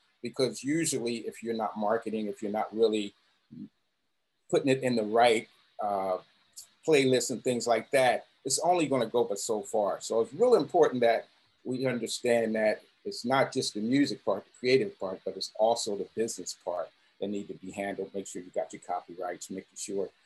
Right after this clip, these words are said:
you have everything set up in place. And I believe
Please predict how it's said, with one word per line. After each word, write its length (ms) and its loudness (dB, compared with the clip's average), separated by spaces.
you 160 0
have 180 4
everything 560 -2
set 240 0
up 160 -2
in 140 -8
place. 600 0
And 220 2
I 120 4
believe 440 4